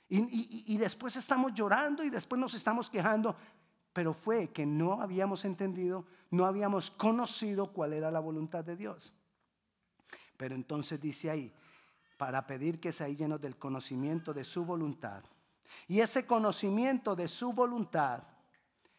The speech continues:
en dos cosas, dice, en sabiduría e inteligencia espiritual. Voy a empezar por la segunda,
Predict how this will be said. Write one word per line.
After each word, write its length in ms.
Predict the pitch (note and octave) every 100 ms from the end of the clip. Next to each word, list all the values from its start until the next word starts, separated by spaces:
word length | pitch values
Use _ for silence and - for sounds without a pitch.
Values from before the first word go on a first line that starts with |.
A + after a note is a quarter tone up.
| _ _ _ _ _ _ _ _ _ _ _ _ _ _ _ _ _ C3+
en 160 | C#3
dos 200 | G#3 -
cosas, 380 | - G3+ - -
dice, 300 | C3+ - - - - - _ _ _ _ _ _ _ _ _ _
en 180 | D3 C#3+
sabiduría 800 | - C#3+ C3+ C3 C3 A#3 G4 - _ _ _ _ _ _ _ _ _ _ _ _ _
e 100 | C3+
inteligencia 1300 | A#2+ A#2+ A2+ - B2+ A#2+ A#2+ - D#3 E3+ D#3 - E3
espiritual. 920 | D#3 - - B2+ A2 - B2+ G#2+ - _ _ _ - - - - _ - - _ -
Voy 120 | F3
a 40 |
empezar 300 | A3+ A3 G3+
por 120 | G3 G3+
la 80 | F3+
segunda, 480 | F3 F3 C#3+ -